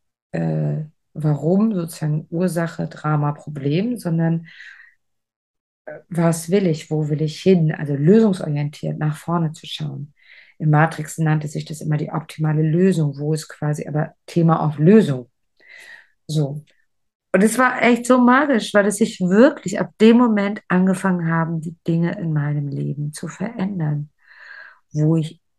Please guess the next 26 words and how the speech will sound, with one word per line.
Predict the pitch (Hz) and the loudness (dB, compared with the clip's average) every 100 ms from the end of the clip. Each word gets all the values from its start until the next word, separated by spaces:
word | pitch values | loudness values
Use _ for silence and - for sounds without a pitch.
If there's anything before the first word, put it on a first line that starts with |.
| _ | _
immer | 208 208 220 | 2 4 4
mehr | 196 185 | 4 2
Leichtigkeit | 170 170 185 202 - - 160 151 | 2 0 0 -4 -12 -6 -6 -4
erlaubt | 156 147 147 147 151 | -4 -2 -4 -6 -6
habe | 147 151 | -4 -4
und | 156 | -4
immer | 170 170 | -4 -2
mehr | 160 160 | -2 -4
Spielen | - - 190 196 185 160 156 | -8 -8 -2 0 2 0 0
und | 151 | -2
immer | - 180 190 185 | -2 0 2 0
mehr | 175 170 170 165 _ _ _ _ _ _ _ _ _ _ - | 0 -2 -2 -6 _ _ _ _ _ _ _ _ _ _ -12
Räume | 160 151 151 156 185 196 190 - | -8 0 4 6 6 4 0 0
öffnen | 165 156 - 156 160 156 | -2 -4 -4 -2 -2 -4
für | - | -6
Energien | - 165 160 165 151 185 220 180 160 | -4 -2 0 -2 -4 -4 -2 -2 -2
und | 156 | -4
es | - - | -6 -12
eben | 170 156 151 151 | -6 -2 0 2
nicht | 170 185 185 | 0 -2 -4
mehr | |
mit | 170 180 | -4 -4
dem | 175 165 | -6 -8
Kopf | - 170 - | -6 -10 -8
verstehen | - 156 - 143 135 135 | -10 -10 -8 -8 -8 -8
wollen. | 135 139 143 | -10 -10 -14